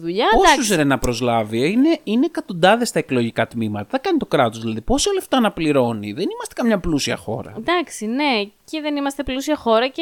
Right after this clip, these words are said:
Speaker 1: να σας πω κάτι. Εγώ το βρίσκω λίγο κάπως ωραία ιδέα το να συνεισφέρεις σε, μ, σε μια τέτοια διαδικασία εθελοντικά. Γιατί ουσιαστικά αυτό είναι, εντάξει, είναι μια εθελοντική εργασία μιας μέρας ουσιαστικά,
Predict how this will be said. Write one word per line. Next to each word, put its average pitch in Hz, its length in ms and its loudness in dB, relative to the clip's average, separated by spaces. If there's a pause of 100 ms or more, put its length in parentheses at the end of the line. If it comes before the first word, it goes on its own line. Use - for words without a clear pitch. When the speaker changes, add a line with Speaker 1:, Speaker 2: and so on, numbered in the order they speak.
(140)
Speaker 1:
να 320 120 0
σας 277 180 -10
πω 240 180 0
κάτι. 214 340 4
Εγώ 233 120 -4 (160)
το 466 160 0
βρίσκω 415 360 0
λίγο 381 640 6
κάπως 339 400 0
ωραία 294 400 4
ιδέα 190 680 2 (420)
το 233 140 0
να 226 160 0
συνεισφέρεις 214 920 0
σε, 190 260 0
μ, 180 520 -6 (440)
σε - 220 -2
μια 220 220 0
τέτοια 208 280 -2
διαδικασία 196 1160 -2
εθελοντικά. 202 1040 0 (220)
Γιατί 202 360 -6
ουσιαστικά 277 460 -4
αυτό 208 320 0
είναι, 311 200 -2
εντάξει, 240 380 -2
είναι 233 100 -6
μια 226 560 -2
εθελοντική 196 520 -6
εργασία 196 840 -4
μιας 190 460 -6
μέρας 175 420 -2
ουσιαστικά, 160 680 -6